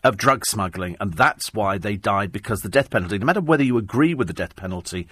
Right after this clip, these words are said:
or you don't, these people took that risk. And, uh, they'd been sitting there for quite a number of years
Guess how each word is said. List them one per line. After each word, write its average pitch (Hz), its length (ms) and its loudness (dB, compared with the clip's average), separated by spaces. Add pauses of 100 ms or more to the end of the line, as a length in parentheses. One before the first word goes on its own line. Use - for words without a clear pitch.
(240)
or 107 200 2
you 101 120 2
don't, 98 400 2
these 151 240 4
people 107 320 -2
took - 360 0
that 117 260 0
risk. - 480 -6 (460)
And, 113 440 4
uh, 117 180 4
they'd 123 180 0
been 120 120 -2
sitting 139 340 2
there 123 200 6
for 113 240 0
quite 196 240 -4
a 170 40 -6
number 147 240 0
of 120 80 -2
years 123 420 2